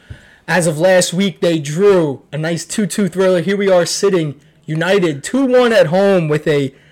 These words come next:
excellent finish by Fred in the first beginning of the second half, as well as a, um, curler to the back left, uh, corner by Antony. Brought here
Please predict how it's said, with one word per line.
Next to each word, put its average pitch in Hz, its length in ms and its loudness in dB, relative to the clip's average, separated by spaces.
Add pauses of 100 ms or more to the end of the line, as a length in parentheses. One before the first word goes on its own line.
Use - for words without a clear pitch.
(340)
excellent 175 800 -2
finish 185 500 -4
by 139 480 -6 (380)
Fred 214 540 -2 (460)
in 175 100 -2
the 156 120 -2
first 180 520 -2
beginning 175 340 0
of 170 100 0
the 165 60 -4
second 170 320 -2
half, 185 300 -2
as 147 200 -8
well 165 260 0
as 156 200 -2
a, 143 440 -2 (800)
um, 123 300 -6
curler 175 760 0 (120)
to - 120 -10
the 143 80 -8
back 151 360 -6
left, 156 260 -6 (200)
uh, 135 220 -8
corner 151 460 -8 (240)
by 139 140 -8
Antony. 175 600 0 (1000)
Brought 170 260 2
here 175 540 0